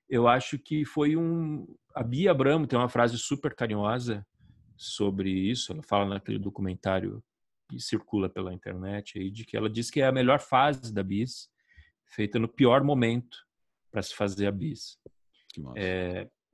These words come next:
Speaker 1: eu só não acho que era, eu só não acho que é o pior momento, porque o pior momento seria o depois ainda, né?
Speaker 2: É,
Speaker 1: Talvez
Speaker 2: pois é.
Speaker 1: tenha.
Speaker 2: Com certeza, com certeza.
Speaker 1: É,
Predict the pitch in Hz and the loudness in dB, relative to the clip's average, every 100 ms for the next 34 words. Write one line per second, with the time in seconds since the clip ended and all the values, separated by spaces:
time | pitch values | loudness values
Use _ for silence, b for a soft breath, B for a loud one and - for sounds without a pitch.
0 | _ - 160 208 240 262 240 202 - 185 | _ -4 -2 2 4 6 6 4 4 4
1 | 185 160 151 147 - 202 220 190 - 185 | 4 4 2 2 2 4 6 6 4 4
2 | 175 160 147 151 170 226 233 190 165 - | 6 6 6 2 0 0 0 0 -4 0
3 | 190 196 190 202 - 180 240 175 202 220 | 2 4 6 4 4 4 4 2 4 8
4 | 247 190 190 165 143 123 117 98 76 143 | 8 8 6 4 6 4 4 2 2 4
5 | 156 - 76 69 - 262 - 78 78 92 | 6 4 2 0 0 -2 -4 -6 -2 -2
6 | - 73 67 65 _ 73 69 92 - 73 | 0 -2 -2 -8 _ -10 -8 -8 -4 -6
7 | 67 69 131 123 | -6 -8 -6 -6